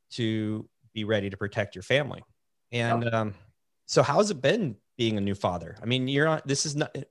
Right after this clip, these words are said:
Speaker 1: el numero two oh. That's my,
Speaker 2: Yep.
Speaker 1: I'm Spanglish. I'm really good at that, by the way. So you
Speaker 2: Yeah.
Speaker 1: got, you got two now.
Speaker 2: Yep.
Speaker 1: It was a Rona baby. We started down that road. How's it, how is it being a, a father a second time around?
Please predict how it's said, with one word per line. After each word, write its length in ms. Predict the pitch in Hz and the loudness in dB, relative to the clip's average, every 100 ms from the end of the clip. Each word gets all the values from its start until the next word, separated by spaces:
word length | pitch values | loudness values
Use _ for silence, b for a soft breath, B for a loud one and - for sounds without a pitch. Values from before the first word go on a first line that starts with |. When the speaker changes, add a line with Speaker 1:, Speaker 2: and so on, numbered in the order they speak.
| _ | _
Speaker 1:
el 180 | 131 123 | 6 6
numero 500 | 127 135 135 120 113 | 6 4 6 6 4
two 380 | - - 139 95 | 0 0 2 4
oh. 300 | 90 127 135 _ | 4 2 0 _
That's 220 | 113 - | -6 0
my, 200 | 117 107 107 | 4 6 4
Speaker 2:
Yep. 120 | 107 - | 2 -4
Speaker 1:
I'm 100 | 110 | -6
Spanglish. 540 | - 120 107 101 98 | 0 0 0 0 0
I'm 120 | 107 113 | 0 4
really 200 | 120 101 | 4 4
good 140 | 104 | 2
at 120 | 92 | -2
that, 200 | - - | -6 -10
by 120 | - 58 | -6 -6
the 80 | |
way. 160 | - 101 B B B B | -4 -8 B B B B
So 500 | - 160 151 143 143 - - | 4 10 12 10 8 0 -2
you 80 | 139 | 4
Speaker 2:
Yeah. 40 | |
Speaker 1:
got, 180 | 147 147 - _ | 4 4 -2 _
you 100 | 156 | 4
got 180 | 165 165 | 6 6
two 160 | - 196 | 2 0
now. 320 | 95 82 98 _ _ _ _ _ | -2 -4 -16 _ _ _ _ _
Speaker 2:
Yep. 200 | 117 135 - - _ | 0 0 0 -10 _
Speaker 1:
It 80 | 127 | 2
was 100 | 139 | 4
a 60 | 160 | 8
Rona 280 | 156 147 120 | 10 10 10
baby. 280 | 117 113 | 8 8
We 120 | 120 120 | 6 6
started 280 | 135 131 | 6 6
down 220 | 127 123 123 | 6 6 4
that 180 | 113 | 0
road. 480 | 107 123 113 107 104 - _ _ - | 4 6 6 4 -2 -12 _ _ 0
How's 280 | 139 127 | 6 6
it, 160 | 127 120 | 4 0
how 240 | 131 131 | 6 8
is 160 | 127 117 | 10 8
it 100 | 110 | 0
being 280 | 113 113 113 | 0 2 2
a, 340 | 107 104 - - - | 2 2 0 -6 -4
a 120 | 107 | -2
father 400 | - 120 113 104 | 2 4 6 2
a 60 | |
second 340 | 101 107 107 104 | 2 -2 -2 -2
time 200 | 113 101 | -2 -2
around? 280 | 104 101 | -2 -4